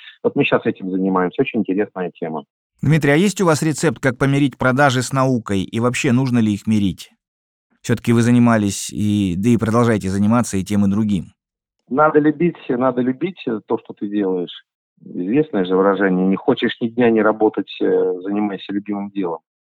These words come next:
Speaker 1: Э, наверное, заниматься любимым делом и быть, э, организовать вокруг себя, присоединиться к, к компании таких же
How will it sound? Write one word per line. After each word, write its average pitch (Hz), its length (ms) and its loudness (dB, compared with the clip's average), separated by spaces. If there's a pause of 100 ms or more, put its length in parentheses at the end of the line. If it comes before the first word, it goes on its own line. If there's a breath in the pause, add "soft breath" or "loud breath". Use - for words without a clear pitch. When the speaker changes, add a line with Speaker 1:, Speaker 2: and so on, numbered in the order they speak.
(360)
Speaker 1:
Э, 90 480 0
наверное, 156 380 4
заниматься 185 440 2
любимым 180 400 2
делом 185 420 4
и 131 520 2 (420)
быть, 147 340 4 (160)
э, 92 640 0 (520)
организовать 131 680 2
вокруг 123 340 -2
себя, 113 580 2 (160)
присоединиться 127 1040 0 (520 loud breath)
к, - 80 -6 (520)
к - 120 -20 (460 loud breath)
компании 123 500 2
таких 120 380 -2
же 107 260 2